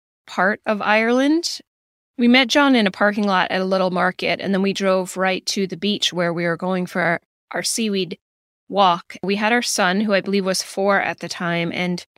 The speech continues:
John had with him seaweed cookies and some kind of warm seaweed tea or soup.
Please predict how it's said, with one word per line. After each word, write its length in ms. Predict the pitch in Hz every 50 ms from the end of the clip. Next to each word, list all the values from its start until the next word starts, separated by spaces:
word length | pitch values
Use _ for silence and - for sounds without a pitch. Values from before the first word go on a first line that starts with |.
| _ _ _ _ _ -
John 280 | - 214 202 208 202 208
had 380 | 202 - 208 196 190 180 175
with 180 | 196 196 202 -
him 360 | - 196 185 175 165 165 - -
seaweed 580 | - - - 226 220 208 185 180 175 170 -
cookies 760 | - - 185 175 - - 175 165 165 160 165 160 160 - - - _ -
and 580 | - 180 175 165 160 160 156 160 160 160 - - _ _ _ _ _ _ _ _ _ _ _
some 280 | - - - 208 202 190
kind 280 | - - 214 196 190
of 200 | 196 185 - -
warm 460 | 196 185 185 190 196 190 196 196 196 190
seaweed 560 | - - - 226 214 202 190 196 196 190 - _ _ _ _ _ _ _ -
tea 520 | - - - 240 226 247 285 320 359 339 - -
or 120 | 220 196 185
soup. 420 | - - - - 220 247 359